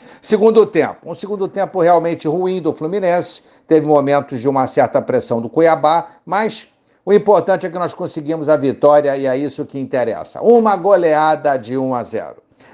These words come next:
Nós disputamos, amigos, três compo-, competições de alto nível, Libertadores, Brasileiro, Copa do Brasil, né? Competições que todo clube gosta de participar.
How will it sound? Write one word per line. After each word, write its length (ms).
Nós 180
disputamos, 640
amigos, 320
três 240
compo-, 540
competições 840
de 220
alto 320
nível, 560
Libertadores, 880
Brasileiro, 720
Copa 320
do 100
Brasil, 540
né? 240
Competições 640
que 160
todo 420
clube 320
gosta 500
de 120
participar. 840